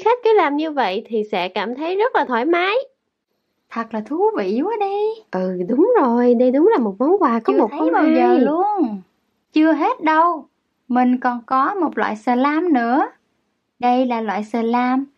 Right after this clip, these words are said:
Speaker 2: mà Win và Khởi My đã làm để dành tặng riêng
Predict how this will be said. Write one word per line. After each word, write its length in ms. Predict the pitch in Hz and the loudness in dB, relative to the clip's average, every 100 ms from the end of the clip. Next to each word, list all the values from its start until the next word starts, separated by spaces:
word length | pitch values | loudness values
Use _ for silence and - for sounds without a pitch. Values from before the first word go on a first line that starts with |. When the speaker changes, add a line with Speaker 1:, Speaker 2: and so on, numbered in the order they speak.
| _ _ | _ _
Speaker 2:
mà 160 | - 226 | -6 -2
Win 460 | 233 269 311 349 370 - | 0 2 2 2 -2 -6
và 140 | 233 214 | -4 -4
Khởi 260 | 214 190 | -2 -2
My 420 | 247 311 302 302 302 _ _ _ _ | 2 4 4 0 -6 _ _ _ _
đã 200 | 226 262 | -2 -2
làm 460 | 359 311 277 269 | 0 0 0 0
để 100 | 220 277 | 0 0
dành 300 | 330 247 220 | -2 -4 -4
tặng 280 | 220 226 | -6 -6
riêng 380 | 240 330 359 392 | -4 0 0 -2